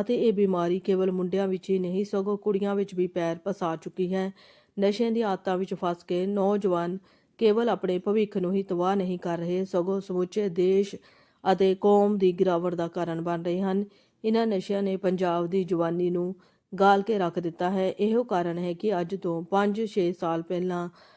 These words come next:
ਹਰ ਪਿੰਡ ਵਿੱਚ ਕਬੱਡੀ ਦੀਆਂ ਦੋ ਦੋ, ਤਿੰਨ ਤਿੰਨ ਟੀਮਾਂ ਹੁੰਦੀਆਂ ਸਨ, ਪਰ ਅੱਜ ਦਸ ਪਿੰਡਾਂ ਨੂੰ ਰਲਾ ਕੇ ਵੀ ਇੱਕ ਟੀਮ ਨਹੀਂ ਬਣਦੀ।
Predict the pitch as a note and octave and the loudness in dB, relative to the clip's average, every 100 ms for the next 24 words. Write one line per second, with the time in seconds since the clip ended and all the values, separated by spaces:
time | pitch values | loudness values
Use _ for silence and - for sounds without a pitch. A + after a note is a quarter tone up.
0 | _ - G#3 A3+ A3 F#3+ F3+ E3+ E3 F3+ | _ 4 6 6 2 0 2 2 0 -2
1 | F#3 F#3+ F#3 G3+ G3 F#3+ E3+ E3+ E3+ G3 | 0 0 2 0 0 -2 -2 -2 2 4
2 | G#3 F#3 F3 E3+ G#3 G#3 G#3 G3+ G3 G3+ | 4 2 0 0 2 2 4 2 2 0
3 | F3 D#3+ F3+ F3+ E3 E3+ F3 F#3 F3+ G3 | -2 -4 -2 -2 -2 -4 -4 -2 -2 -2
4 | - - _ _ G3+ G3 - F#3 F3+ F#3 | -8 -20 _ _ 0 0 2 0 2 0
5 | F3 G3 A3+ G3 F#3+ F3+ F3 F3 E3+ F3+ | 2 2 2 0 0 2 0 -2 -2 0
6 | E3+ F3 F3+ E3+ E3+ - G3+ G#3 G3+ F3+ | 0 0 -2 0 -2 0 -2 0 0 -2
7 | D#3+ F#3+ F#3 F3+ E3 D#3 D#3 E3+ | 0 -2 0 -2 -2 -4 -2 -2